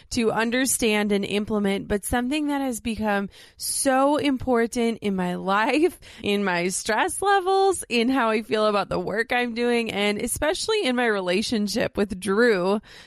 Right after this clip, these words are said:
who, let's be honest, he's adorable. But yeah, I'm gonna talk all about how to prepare for a sabbatical, whether this is a maternity leave for you, just a time of rest, if it's just a week or a month or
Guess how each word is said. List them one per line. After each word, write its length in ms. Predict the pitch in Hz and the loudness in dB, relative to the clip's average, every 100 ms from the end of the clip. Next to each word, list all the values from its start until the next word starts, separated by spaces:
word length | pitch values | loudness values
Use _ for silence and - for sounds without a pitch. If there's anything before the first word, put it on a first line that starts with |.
| - | -4
who, 220 | 214 185 | 0 0
let's 340 | 175 208 - | 0 -2 -2
be 140 | - 226 | -2 0
honest, 380 | 170 175 208 | 0 0 0
he's 200 | - 202 | 0 -2
adorable. 640 | 220 208 175 165 165 175 202 - - | 0 2 2 4 2 2 0 -10 -4
But 180 | 214 226 | 0 0
yeah, 400 | 254 302 254 - - - - - | 0 0 0 -2 -8 -20 -20 -4
I'm 160 | 254 330 | 0 2
gonna 160 | 381 | 2
talk 300 | 370 330 294 - | 2 2 0 2
all 180 | 233 | 2
about 260 | 247 226 220 | 2 0 0
how 100 | 226 | 0
to 80 | 226 | 0
prepare 640 | 226 233 - 220 220 247 | 0 0 0 2 4 4
for 180 | 269 302 | 2 0
a 160 | 269 233 | 2 0
sabbatical, 840 | - 247 202 202 202 190 185 185 | 0 0 2 0 0 0 0 2
whether 400 | 220 233 226 220 | 2 2 4 4
this 280 | 202 214 - | 2 0 2
is 220 | 202 190 | 2 2
a 160 | 185 185 | 0 -2
maternity 680 | 175 - 311 320 320 311 294 | -4 -2 0 2 4 2 2
leave 280 | 285 277 | 0 -2
for 140 | - 285 | -2 -2
you, 400 | 262 262 269 269 - - | -2 0 0 -2 -6 -14
just 280 | - 247 - | -6 -4 -2
a 400 | - 196 185 160 - | 0 2 2 -2 -6
time 380 | - 240 247 269 | -4 0 0 2
of 160 | 220 | 0
rest, 400 | 175 185 226 240 | 2 2 0 -2
if 120 | 220 202 | -2 0
it's 140 | 196 | -2
just 200 | 220 208 | -2 -2
a 80 | 165 | -2
week 400 | 180 262 233 - | 0 0 -2 -2
or 180 | 139 180 | 0 2
a 80 | 170 | 2
month 420 | 208 247 151 - | 0 -2 -4 -2
or 220 | 180 180 | 0 0